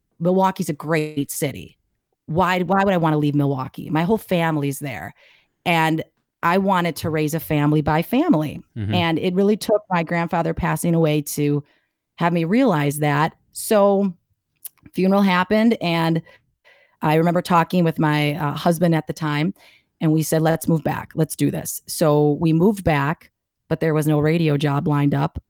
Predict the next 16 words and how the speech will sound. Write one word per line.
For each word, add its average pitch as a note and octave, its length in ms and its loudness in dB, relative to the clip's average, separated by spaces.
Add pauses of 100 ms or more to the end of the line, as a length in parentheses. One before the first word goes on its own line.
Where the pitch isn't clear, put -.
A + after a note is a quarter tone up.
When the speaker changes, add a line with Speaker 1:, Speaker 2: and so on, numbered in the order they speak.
Speaker 1:
So D3+ 320 0
I D#3 120 -2
started D3+ 400 -2
working D#3 640 0
at D3 360 -2
First E3+ 220 -2
Stage D3+ 380 -4
Children's B3 360 0
Theater, E3 320 2
which E3+ 140 0
I E3 100 0
was E3 120 0
a E3 60 0
First F#3+ 220 0
Stage D#3 300 -2
kid D#3+ 280 0